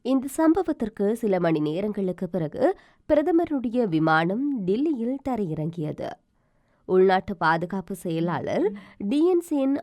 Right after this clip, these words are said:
அந்த தாக்குதல் சம்பவத்தின் காணொளியை மணிசங்கர் ஐயரிடம் கொடுத்து தூர்தர்ஷனிடம் கொடுக்க சென்றதாக மணிசங்கர் ஐயர் இந்த நூலில் தெரிவித்திருக்கின்றார். அந்த காணொளி அதன்படியே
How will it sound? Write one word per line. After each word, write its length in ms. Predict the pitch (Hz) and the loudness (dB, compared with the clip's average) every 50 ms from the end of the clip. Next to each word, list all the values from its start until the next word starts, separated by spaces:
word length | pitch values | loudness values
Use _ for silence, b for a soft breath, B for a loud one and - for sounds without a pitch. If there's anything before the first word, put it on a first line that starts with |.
| - _ - | -6 _ -2
அந்த 240 | 180 190 190 190 | 0 0 0 0
தாக்குதல் 600 | 190 - 254 262 269 294 285 302 285 285 269 269 | -4 -4 -4 -4 -4 -4 -4 -4 -4 -2 -2 -4
சம்பவத்தின் 720 | 262 - 220 185 170 170 160 175 170 170 202 202 208 208 - - | -4 -4 -4 -4 -2 -2 -4 -4 -6 -4 -4 -4 -4 -4 -4 -4
காணொளியை 580 | 226 220 226 226 202 151 127 101 110 117 269 370 427 B B B B B 240 240 | -2 -2 0 0 -2 -2 -4 -4 -2 2 2 2 2 B B B B B 2 4
மணிசங்கர் 560 | 254 269 285 320 370 - - 339 294 269 233 196 | 6 6 6 4 2 0 -2 -2 -2 0 0 0
ஐயரிடம் 520 | 180 170 165 170 165 170 170 175 180 180 | 0 -2 -2 -4 -4 -4 -6 -6 -8 -6
கொடுத்து 580 | - 196 175 160 160 165 - 214 220 220 214 - _ _ _ _ _ _ _ - 214 | -6 -6 -6 -6 -8 -8 -6 -6 -6 -6 -6 -10 _ _ _ _ _ _ _ -8 -4
தூர்தர்ஷனிடம் 880 | 269 294 320 349 330 330 320 277 254 - 262 233 208 190 180 185 196 196 | -2 0 0 -2 -2 -2 -2 -2 -2 -2 -2 0 0 0 0 -2 -2 -4
கொடுக்க 380 | - 196 180 175 170 185 190 175 - | -4 -4 -4 -4 -4 -6 -8 -6 -4
சென்றதாக 680 | 208 180 160 165 160 156 151 151 160 165 - 220 233 226 | -4 -4 -2 -2 -2 0 0 0 0 0 -2 -4 -2 0
மணிசங்கர் 600 | 208 190 180 185 226 226 - 220 190 196 190 180 | 0 0 0 0 -2 -4 -4 -6 -4 -4 -4 -4
ஐயர் 440 | 185 170 151 - - 170 262 349 359 B B B B B | -4 -4 -4 -4 -2 -2 -2 -4 -6 B B B B B
இந்த 200 | 208 196 185 185 | -2 0 0 2
நூலில் 440 | 185 208 277 330 311 294 269 277 277 - | 2 2 4 4 2 2 0 -2 -4 -4
தெரிவித்திருக்கின்றார். 1000 | 247 202 190 156 170 165 254 254 233 214 - 175 160 170 160 156 - - - - - B B B B B | -4 -4 -4 -4 -4 -4 -6 -6 -6 -6 -6 -6 -6 -6 -6 -6 -8 -8 -10 -12 -18 B B B B B
அந்த 260 | - 226 220 202 202 - | -2 0 0 -2 -2 -2
காணொளி 480 | 285 294 320 339 311 269 226 214 220 254 | -2 0 0 2 0 0 0 -2 -4 -4
அதன்படியே 720 | - - 185 190 185 180 165 - 226 202 208 180 196 190 | 0 0 0 0 0 -2 -4 -4 -6 -6 -6 -6 -6 -6